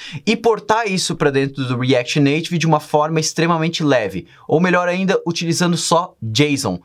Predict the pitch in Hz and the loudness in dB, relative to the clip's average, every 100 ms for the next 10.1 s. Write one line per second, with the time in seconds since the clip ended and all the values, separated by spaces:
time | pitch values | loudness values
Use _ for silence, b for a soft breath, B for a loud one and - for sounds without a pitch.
0 | b - - 165 131 143 151 160 165 - | b -4 2 2 2 0 0 0 -2 -4
1 | - 160 175 151 156 156 156 151 208 240 | -2 0 0 2 2 0 -2 -2 -2 0
2 | 190 147 123 104 - B B 143 120 113 | 2 2 2 -2 -8 B B -6 0 0
3 | - - 170 170 160 143 180 175 170 143 | 0 0 0 2 0 0 -2 -2 -6 -2
4 | 123 135 135 139 135 135 - 135 147 143 | 0 0 0 -2 -2 -2 -2 0 0 0
5 | 135 131 143 143 - - - 123 117 - | 0 0 0 0 -2 -6 0 2 2 -2
6 | B B 147 147 151 220 196 160 160 143 | B B 0 2 0 0 0 0 0 -2
7 | 143 139 143 156 143 139 143 196 208 170 | -2 -4 -4 -2 -2 0 -2 0 -2 -2
8 | 139 147 175 B B B - 160 170 - | 0 -2 -4 B B B -2 0 0 -2
9 | - 170 175 165 170 170 185 170 - 160 | -4 -2 2 2 2 2 0 0 2 2
10 | 151 | 2